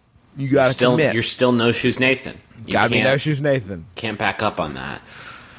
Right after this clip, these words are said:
Speaker 1: And you got, if you wear neon t-shirts, you're Neon Nathan. That don't
Speaker 2: Mm.
Speaker 1: change. You gotta commit.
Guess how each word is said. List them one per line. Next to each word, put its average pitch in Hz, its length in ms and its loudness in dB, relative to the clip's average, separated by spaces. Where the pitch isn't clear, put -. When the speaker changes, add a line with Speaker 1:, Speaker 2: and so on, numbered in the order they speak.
Speaker 1:
And 117 140 -2
you 123 100 2
got, 127 220 4
if 113 100 -2
you 123 120 2
wear 127 180 6
neon 147 300 0
t-shirts, 170 540 2
you're 101 160 -4
Neon 131 360 0
Nathan. 120 480 0
That 113 160 2
don't 135 140 0
Speaker 2:
Mm. - 40 -8
Speaker 1:
change. 95 560 -6
You 110 120 -4
gotta 101 280 -2
commit. 104 400 -8